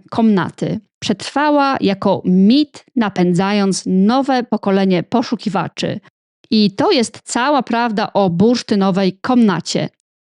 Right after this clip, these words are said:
To nie był tylko klejnot, to była polityczna waluta,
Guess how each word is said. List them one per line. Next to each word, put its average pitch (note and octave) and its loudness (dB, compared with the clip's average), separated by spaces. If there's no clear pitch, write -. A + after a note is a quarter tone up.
To A3 0
nie C#4 4
był C4+ 4
tylko G3 0
klejnot, G#3+ 0
to G#3+ -2
była G3 2
polityczna G3+ -2
waluta, G3 0